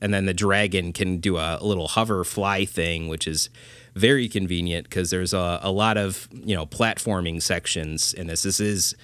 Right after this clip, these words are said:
essentially, uh, an N E S, you know, horizontal platform for the most part.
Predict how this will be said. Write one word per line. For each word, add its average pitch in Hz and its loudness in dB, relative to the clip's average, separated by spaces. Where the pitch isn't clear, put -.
essentially, 107 2
uh, 85 0
an 95 -2
N 107 2
E 95 0
S, - 2
you 98 0
know, 76 -4
horizontal 107 2
platform 90 -2
for 95 -2
the 85 -2
most 156 2
part. 73 -2